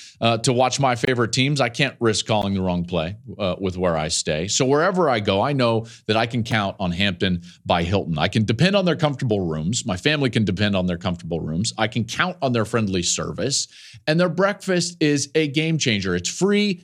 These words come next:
it's hot, and it's right downstairs. I can get my cup of coffee even before the kids get up, before I need to,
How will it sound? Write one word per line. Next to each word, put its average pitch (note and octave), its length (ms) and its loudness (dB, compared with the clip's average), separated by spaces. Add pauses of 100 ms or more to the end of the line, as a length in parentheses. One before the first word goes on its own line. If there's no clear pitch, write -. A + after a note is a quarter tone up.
it's A#2+ 160 0
hot, D3 500 -2
and A2 100 2
it's G2+ 160 -2
right A#2 260 2
downstairs. F#2+ 640 -2
I E2+ 100 -2
can F#2 140 -4
get F#2 140 -4
my F#2 140 -2
cup F2+ 220 -6
of - 80 -18
coffee D#3 600 0
even C3 180 2
before F3 260 2
the F3+ 80 0
kids F#3 280 0
get A2+ 160 2
up, D2 220 -6 (200)
before G2 240 0
I A2+ 100 2
need C3 180 0
to, C#3 260 0